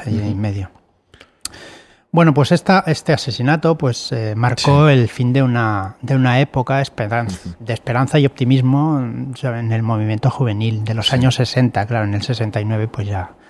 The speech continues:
Speaker 1: se acabaría todo este tipo de,
Speaker 2: Ujú.
Speaker 1: de seguimiento. Vale.
Speaker 2: Bueno, las Z D M, las zonas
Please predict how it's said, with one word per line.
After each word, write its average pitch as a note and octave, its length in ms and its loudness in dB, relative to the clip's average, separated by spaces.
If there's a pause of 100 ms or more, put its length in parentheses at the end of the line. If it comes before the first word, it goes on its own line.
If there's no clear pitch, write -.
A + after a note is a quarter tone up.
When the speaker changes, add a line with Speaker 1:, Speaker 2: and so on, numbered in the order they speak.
(460)
Speaker 1:
se - 120 -10
acabaría G#2+ 400 -4
todo A2+ 440 -6 (440)
este A#2 460 -8
tipo B2 480 -6
de, G#2+ 460 -2 (800)
Speaker 2:
Ujú. G2+ 280 -2 (400)
Speaker 1:
de D3 80 4
seguimiento. A2+ 600 2 (160)
Vale. A#2+ 260 -6 (640)
Speaker 2:
Bueno, A2 240 2
las - 180 2
Z D3 260 4
D B2 180 6
M, D3+ 260 2 (260)
las A#2 340 -2
zonas G#2 640 0